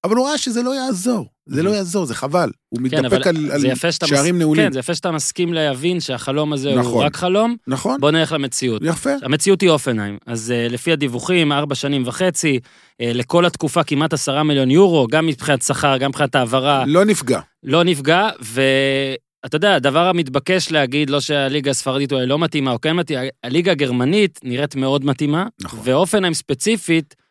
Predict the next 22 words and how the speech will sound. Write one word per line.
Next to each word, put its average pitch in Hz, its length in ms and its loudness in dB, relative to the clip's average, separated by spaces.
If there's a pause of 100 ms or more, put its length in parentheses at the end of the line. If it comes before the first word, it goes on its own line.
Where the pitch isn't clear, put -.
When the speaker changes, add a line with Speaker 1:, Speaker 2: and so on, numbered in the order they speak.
(200)
Speaker 2:
לפי - 120 -20
כל 120 180 -8
המומחים 117 460 -8
גם, 139 180 -6 (560)
גם 190 220 2
מאוד 147 200 4
מתאימה, 139 540 2 (140)
האינפוט 139 420 0
שלך 123 220 -4
על 135 340 0
המעבר 120 420 0
הספציפי 127 540 -6
הזה? 123 260 -2
Speaker 1:
קודם 185 220 4
כל, 170 260 4
זה 123 200 2
לא 143 80 6
אומר 175 260 2
שסביליה 143 600 0
לא 143 140 2
התאימה 101 300 -4
לו. 82 80 -12